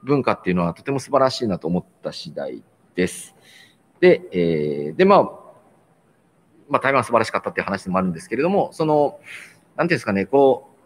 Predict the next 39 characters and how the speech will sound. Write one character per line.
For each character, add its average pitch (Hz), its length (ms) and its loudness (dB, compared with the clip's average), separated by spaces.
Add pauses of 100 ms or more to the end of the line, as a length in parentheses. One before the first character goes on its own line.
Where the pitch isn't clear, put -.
(140)
竹 180 240 2
に 254 160 2
興 254 180 4
味 233 100 6
を 160 60 6
持 147 120 2
つ 151 100 -8
と - 60 0
い 131 40 6
う - 20 4
こ 113 80 -2
と 104 80 -4
が 101 100 2
一 98 160 -4
番、 135 480 0 (440)
そ - 140 -10
の 113 60 -4
竹 123 200 0
の 135 100 4
有 135 140 2
効 139 140 2
活 143 200 0
用 117 60 2
の 92 300 -2 (320)
最 123 160 -6
初 135 100 -6
だ 147 100 2
と - 80 -10
思 113 120 -2
う - 20 -2
ん 104 40 -2
で 92 60 -4
す - 80 -12
け 95 100 -4
れ 90 40 0
ど 95 100 -4
も、 135 260 -2 (460)
あ 131 140 4
の、 127 540 6